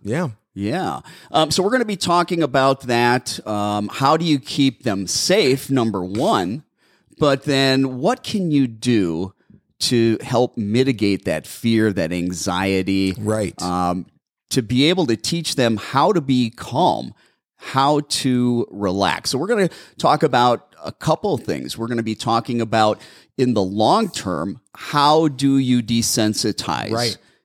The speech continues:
Speaker 2: your pets to fireworks, okay? Now, there, for some of the people, for some of you that have pets that are anxious and fearful of fireworks on the Fourth of July,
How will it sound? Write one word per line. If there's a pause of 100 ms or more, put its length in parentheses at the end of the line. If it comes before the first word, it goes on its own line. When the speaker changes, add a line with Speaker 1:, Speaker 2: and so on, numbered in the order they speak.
Speaker 2:
your
pets
to
fireworks,
okay? (320)
Now, (800)
there,
for
some
of
the
people,
for
some
of
you
that
have
pets
that
are (720)
anxious
and
fearful
of
fireworks
on
the
Fourth
of
July,